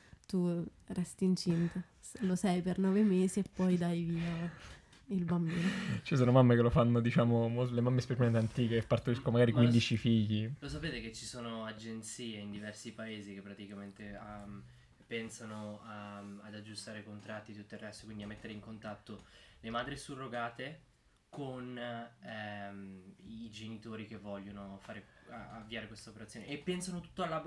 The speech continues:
Speaker 3: alla burocrazia e tutto il resto, quindi sono proprio agenzie
Speaker 2: Mm.
Speaker 3: che tu comunque paghi alla
Speaker 2: Sì,
Speaker 3: fine.
Speaker 2: sì, sì.
Speaker 3: E, e ti ritrovi che le agenzie sì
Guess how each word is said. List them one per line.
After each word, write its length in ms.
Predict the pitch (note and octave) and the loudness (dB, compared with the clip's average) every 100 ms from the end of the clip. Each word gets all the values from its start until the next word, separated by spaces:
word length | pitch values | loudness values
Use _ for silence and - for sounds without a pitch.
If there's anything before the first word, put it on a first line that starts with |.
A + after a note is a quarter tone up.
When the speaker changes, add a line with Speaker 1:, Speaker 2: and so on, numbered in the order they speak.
| D3 | -8
Speaker 3:
alla 180 | D3 C#3+ | -8 -8
burocrazia 580 | D3+ D3 C#3+ C3+ - | -10 -12 -12 -12 -12
e 20 | D3 | -14
tutto 200 | B2 C3+ | -14 -10
il 40 | |
resto, 240 | C#3 - A#2+ | -10 -10 -10
quindi 180 | C3+ | -10
sono 180 | A#2 - | -10 -12
proprio 220 | D#3+ E3 | -10 -10
agenzie 600 | B2 A#2+ B2 - B2+ C3 D3+ | -8 -8 -8 -8 -8 -2 0
Speaker 2:
Mm. 280 | C#3+ B2 C3 | 2 2 -2
Speaker 3:
che 120 | C3 | -4
tu 120 | - D#3 | -8 -6
comunque 360 | B2 C3+ A2 | -6 -6 -8
paghi 360 | F#2+ A#2+ G#2 G2+ | -6 -4 -4 -4
alla 140 | G2+ - | -8 -8
Speaker 2:
Sì, 100 | B3 | -6
Speaker 3:
fine. 20 | |
Speaker 2:
sì, 120 | F#3+ | -6
sì. 220 | F#3 B2+ A2 - - _ | -4 -2 -2 -6 -20 _
Speaker 3:
E, 440 | A#2+ A#2 A2+ C3 | -8 -6 -6 -8
e 60 | A#2+ | -10
ti 100 | C#3+ | -8
ritrovi 420 | C#3 E3 D3 B2 | -8 -4 -4 -4
che 360 | - B2 A2+ - | -8 -8 -8 -10
le 100 | B2+ | -10
agenzie 500 | A#2+ C3+ D3 - F3+ | -8 -10 -10 -6 -6
sì 400 | - C#3 G#2+ - | -6 -6 -8 -10